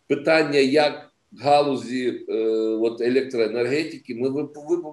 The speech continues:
вирішимо багато економічних питань,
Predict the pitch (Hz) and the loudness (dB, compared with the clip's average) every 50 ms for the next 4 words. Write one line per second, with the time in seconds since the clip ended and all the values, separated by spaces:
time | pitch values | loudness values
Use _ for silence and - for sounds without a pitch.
0 | 151 147 160 165 - - - 151 - 139 147 139 143 143 147 - 156 151 151 - | -6 -2 -2 -2 -2 -4 -8 -4 2 4 4 6 6 4 4 4 4 2 4 4
1 | - 196 190 185 190 180 170 156 156 151 151 - - - 151 151 147 - _ - | 2 2 2 2 0 0 0 -2 -4 -4 -6 -10 -12 -10 -8 -10 -10 -10 _ -2
2 | 156 151 151 - - 147 151 160 160 160 | -2 -2 0 0 2 2 4 2 2 0